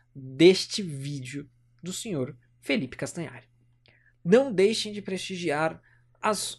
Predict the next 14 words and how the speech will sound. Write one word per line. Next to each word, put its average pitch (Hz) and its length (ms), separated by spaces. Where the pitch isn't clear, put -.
obras, 160 400
os - 220
sites, 196 480
as - 340
belezas 185 800
produzidas 185 720
por 190 260
mister 220 560
Romanini. 214 960
Os 190 200
sites 214 360
do 202 100
Romanini 175 500
estão - 440